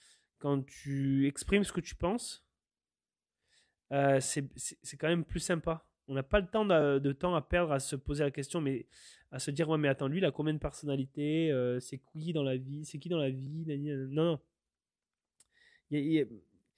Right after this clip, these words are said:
Là-bas, il y a, ils ont quand même moins le temps de faire ça. Euh, je vais devoir accélérer. J'ai plus beaucoup de batterie. Et, euh... c'est ça. Donc, en fait,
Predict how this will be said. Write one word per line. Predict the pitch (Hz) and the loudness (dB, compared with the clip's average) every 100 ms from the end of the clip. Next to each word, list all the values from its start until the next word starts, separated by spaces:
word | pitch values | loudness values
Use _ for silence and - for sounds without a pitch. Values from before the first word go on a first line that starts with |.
| _ _ - | _ _ 0
Là-bas, | 156 180 208 | 6 8 8
il | |
y | |
a, | 170 | 6
ils | 165 165 | 4 0
ont | 170 | 4
quand | |
même | 185 | 4
moins | 180 175 185 | 4 6 6
le | 170 | 4
temps | 170 | 2
de | 156 | -2
faire | 156 | -6
ça. | - 139 - _ _ _ _ _ _ _ _ _ _ _ _ _ _ - _ _ _ _ _ _ | -8 -14 -14 _ _ _ _ _ _ _ _ _ _ _ _ _ _ -20 _ _ _ _ _ _
Euh, | 139 135 131 - | -2 0 0 -2
je | 131 | -4
vais | 131 151 | 0 0
devoir | 156 156 165 - - | 2 2 0 -4 -12
accélérer. | 139 - 170 156 147 - _ _ _ _ - _ _ _ _ _ | -12 -4 0 2 0 -4 _ _ _ _ -20 _ _ _ _ _
J'ai | - | -20
plus | - 156 | -8 -6
beaucoup | - | -2
de | 151 | 0
batterie. | 139 - - _ _ _ - - _ _ _ _ | 0 -2 -14 _ _ _ -20 -20 _ _ _ _
Et, | 156 160 - | 6 6 4
euh... | 139 139 135 131 127 113 113 90 87 - _ _ _ _ _ _ _ _ _ _ _ _ _ _ _ _ _ _ - | 2 4 6 4 2 -2 -6 -12 -18 -20 _ _ _ _ _ _ _ _ _ _ _ _ _ _ _ _ _ _ -4
c'est | 151 | -2
ça. | 151 160 | 4 6
Donc, | 151 151 | 6 4
en | 175 | 2
fait, | 165 202 - | 4 4 2